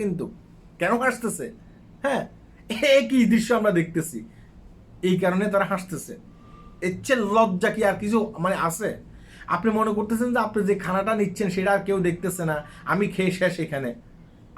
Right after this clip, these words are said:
আপনার যে ভিডিও করা হচ্ছে, আপনার ফ্যামিলিও এই ভিডিওটি দেখতে পারে। আমি আপনাকে বলতেছি, এই গাধা, আমি আপনাকে বলতেছি, আপনার ফ্যামিলিও এই ভিডিওটি দেখতে পারে। তাই এইসব ধরনের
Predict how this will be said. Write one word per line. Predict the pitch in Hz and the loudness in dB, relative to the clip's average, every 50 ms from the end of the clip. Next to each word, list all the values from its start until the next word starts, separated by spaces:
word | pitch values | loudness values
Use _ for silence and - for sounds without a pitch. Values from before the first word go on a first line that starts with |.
| 104 | -6
আপনার | 117 - - 160 160 165 165 | -6 -4 0 0 0 2 4
যে | 175 165 139 147 | 2 2 2 2
ভিডিও | 170 165 185 185 185 185 | 2 4 4 4 4 4
করা | 202 226 226 226 | 4 4 4 4
হচ্ছে, | 202 - - - - - 165 117 - - - - - - - - - - - - - - - - - - - - - - 131 147 | 2 0 0 -8 -8 -6 -6 -6 -6 -8 -14 -20 -20 -20 -20 -20 -20 -20 -20 -20 -20 -20 -20 -20 -20 -20 -20 -20 -6 -2 -2 -2
আপনার | - - 180 180 185 190 175 - | -2 0 2 2 2 2 2 2
ফ্যামিলিও | 190 190 190 220 254 269 262 247 | 2 2 4 4 4 6 6 6
এই | 240 233 | 6 6
ভিডিওটি | 233 226 233 240 240 226 226 | 4 4 4 4 4 4 4
দেখতে | 214 220 226 254 233 | 2 4 0 2 2
পারে। | 220 208 196 165 123 - - - - - - - - - - - - - - - - - - - - - - - - - | 4 4 4 2 0 -4 -8 -14 -20 -20 -20 -20 -20 -20 -20 -20 -20 -20 -20 -20 -20 -20 -20 -20 -20 -20 -20 -20 -10 -2
আমি | 143 175 202 190 180 | 2 4 4 4 4
আপনাকে | 185 - 202 208 254 247 | 2 0 0 2 4 4
বলতেছি, | 240 220 196 190 175 185 202 214 | 4 4 4 0 0 0 0 0
এই | 190 143 147 | 0 0 0
গাধা, | 160 180 226 214 190 147 110 - - - - - - - - - - - - 127 | 0 4 4 4 4 4 0 -6 -14 -20 -20 -20 -20 -20 -20 -20 -20 -10 -6 -2
আমি | 151 175 185 175 | 0 2 0 0
আপনাকে | 180 185 180 190 190 180 165 | 0 0 0 0 2 2 2
বলতেছি, | 151 - 131 - - - - - - - - - - - - - - - - - | 0 0 -6 -10 -12 -14 -16 -18 -20 -20 -20 -20 -20 -20 -20 -20 -20 -18 -16 -14
আপনার | - 170 165 165 | -4 -4 -4 0
ফ্যামিলিও | 175 165 180 196 208 226 226 214 | 0 2 2 2 4 4 4 4
এই | 202 196 | 4 4
ভিডিওটি | 185 180 185 185 202 180 170 | 2 0 0 0 0 0 -2
দেখতে | 160 - - 180 175 | -2 -2 -4 -4 -4
পারে। | 151 117 - - - - - - - - - - - - - - - - - - - - | -4 -4 -6 -10 -14 -18 -20 -20 -20 -20 -20 -20 -20 -20 -20 -20 -20 -20 -20 -20 -10 -2
তাই | 180 190 180 196 202 | -2 -2 2 2 2
এইসব | 196 196 233 214 | 2 2 2 2
ধরনের | 247 240 247 254 240 | 2 4 4 2 0